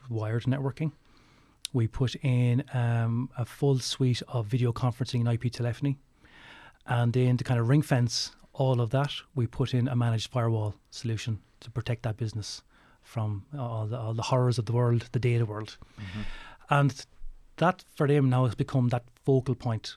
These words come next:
Speaker 1: for everything that's gonna happen on the island, especially for the diaspora and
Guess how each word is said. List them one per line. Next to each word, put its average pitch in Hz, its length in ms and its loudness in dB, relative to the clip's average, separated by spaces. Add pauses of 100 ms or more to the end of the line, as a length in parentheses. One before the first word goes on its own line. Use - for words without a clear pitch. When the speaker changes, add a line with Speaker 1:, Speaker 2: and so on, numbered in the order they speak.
(120)
Speaker 1:
for 127 420 -2
everything 135 320 2
that's 113 140 -4
gonna 120 180 0
happen 120 340 -2
on 113 120 -2
the 117 100 -2
island, 107 300 -2
especially - 400 -2
for 131 140 -2
the 113 100 0
diaspora 120 640 -2
and 113 200 -2